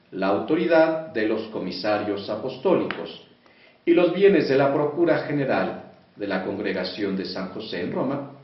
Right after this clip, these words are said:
pasaban a la Orden Unificada. Los religiosos exclaustrados podían seguir en la misma situación o ingresar en las nuevas comunidades de la Orden Unificada.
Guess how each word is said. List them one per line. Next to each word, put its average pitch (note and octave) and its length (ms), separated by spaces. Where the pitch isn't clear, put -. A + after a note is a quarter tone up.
pasaban B2 640
a F#2+ 100
la F2 160
Orden A#2 520
Unificada. F#2+ 880
Los F2 180
religiosos G2 680
exclaustrados E3 1000
podían F3 440
seguir E3+ 600
en A#2 160
la F#2+ 120
misma A#2+ 380
situación A2 840
o C3 160
ingresar G#2+ 960
en F#2+ 180
las E2+ 200
nuevas F#2+ 360
comunidades G#2 920
de A2 120
la - 140
Orden - 520
Unificada. - 800